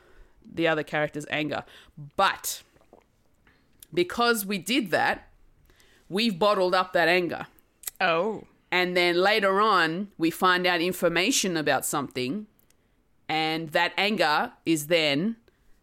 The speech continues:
Speaker 1: thrown out to the people we care that we're with
Speaker 2: Yeah.
Speaker 1: in that scene.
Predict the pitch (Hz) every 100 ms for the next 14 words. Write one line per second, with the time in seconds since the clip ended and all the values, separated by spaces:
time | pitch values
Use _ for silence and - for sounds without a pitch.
0 | _ - - 175 170 160 - - - _
1 | _ _ _ _ _ _ _ _ _ _
2 | - 185 160 156 156 151 139 _ 170 180
3 | 160 156 143 180 127 131 - _ _ _
4 | - - 135 143 135 - - 240 202 165
5 | 147 139 - _ - - 165 123